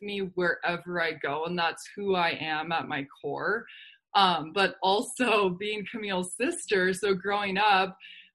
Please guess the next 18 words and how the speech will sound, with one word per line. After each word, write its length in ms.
I'm 160
two 200
years 320
older, 420
and 320
I 380
was, 540
I 120
ran 300
the 80
show. 360
It 60
was 120
the 120
Jackie 460
show. 640
I 160
was 640